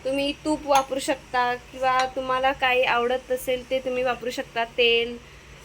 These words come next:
कोणत्याही प्रकारचं. तर मी, आपण जे जेवणात वापरते ते तेल घातलं आहे.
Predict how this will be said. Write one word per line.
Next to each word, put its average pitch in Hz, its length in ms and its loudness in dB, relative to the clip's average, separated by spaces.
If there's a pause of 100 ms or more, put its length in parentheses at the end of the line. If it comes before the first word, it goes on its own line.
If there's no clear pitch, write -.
(200)
कोणत्याही 254 480 4
प्रकारचं. 247 640 -2 (360)
तर 233 180 -2
मी, 240 160 -2
आपण 247 380 -2
जे 262 120 -4
जेवणात 240 380 -2
वापरते 247 400 -4
ते 247 140 -2
तेल 247 240 0
घातलं 226 360 -2
आहे. 277 100 -4